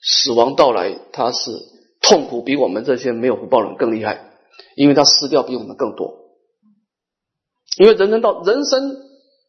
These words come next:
的结果都是一样，<laughs> 就是你什么也没带走，我什么也没带走，结果是一样，过程不一样，结果是一样的啊。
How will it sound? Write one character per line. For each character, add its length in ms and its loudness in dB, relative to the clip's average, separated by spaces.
的 120 4
结 300 0
果 160 -6
都 140 -2
是 140 -12
一 100 -10
样， 240 -4
<laughs> 160 -10
就 80 2
是 120 -2
你 100 4
什 180 4
么 140 0
也 120 -2
没 100 -2
带 160 2
走， 180 -6
我 120 2
什 140 -6
么 60 -2
也 60 -6
没 100 -4
带 140 0
走， 140 -12
结 160 6
果 140 0
是 160 -6
一 60 -12
样， 200 -10
过 160 6
程 200 -2
不 160 2
一 40 -2
样， 160 -2
结 140 -4
果 140 -6
是 160 -10
一 20 -12
样 200 -8
的 100 -20
啊。 200 -6